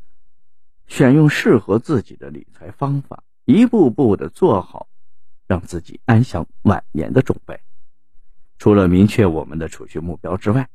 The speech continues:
我们也要充分的考虑自己的消费习惯。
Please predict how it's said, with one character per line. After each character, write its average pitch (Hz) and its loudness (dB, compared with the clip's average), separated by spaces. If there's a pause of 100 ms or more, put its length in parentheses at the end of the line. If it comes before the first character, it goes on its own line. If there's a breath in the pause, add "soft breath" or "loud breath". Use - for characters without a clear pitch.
(280)
我 123 4
们 196 4
也 104 2
要 76 -10
充 139 0
分 113 0
的 - -6
考 - -12
虑 73 -10
自 92 -6
己 - -12
的 - -14
消 113 0
费 92 -2
习 - -14
惯。 104 0